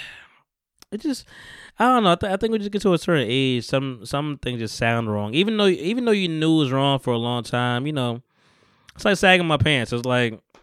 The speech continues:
"Ah, I know y'all, I know y'all stopped sagging your pants, but I'ma keep doing it." Like, you, you mature, and then you're just like, "All right, I'ma just, I pull, I pull these things up."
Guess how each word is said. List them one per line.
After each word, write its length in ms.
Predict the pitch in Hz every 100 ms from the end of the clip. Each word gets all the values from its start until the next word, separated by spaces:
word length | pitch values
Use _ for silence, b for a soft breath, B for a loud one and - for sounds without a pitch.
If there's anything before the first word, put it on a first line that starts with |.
| _ _ _
"Ah, 260 | 131 139 127
I 20 |
know 100 | 135
y'all, 280 | 139 131 123
I 60 | 120
know 100 | 143
y'all 120 | 139
stopped 200 | - 131
sagging 200 | 147 143
your 100 | 127
pants, 220 | 127 143
but 60 | 110
I'ma 120 | 123
keep 200 | - 113
doing 260 | 117 117 120
it." 100 | 113
Like, 140 | 117
you, 160 | 139 147
you 160 | 135
mature, 680 | 151 123 - 170 143 117 113 _ b b b b -
and 100 | 135
then 80 |
you're 100 | 139
just 100 | 135
like, 140 | 139 143
"All 60 |
right, 140 | 139 117
I'ma 160 | 131
just, 460 | 123 110 101 - - -
I 80 | 120
pull, 280 | - 104 -
I 40 | -
pull 160 | 110
these 160 | 104 101
things 280 | 104 104 101
up." 240 | 101 -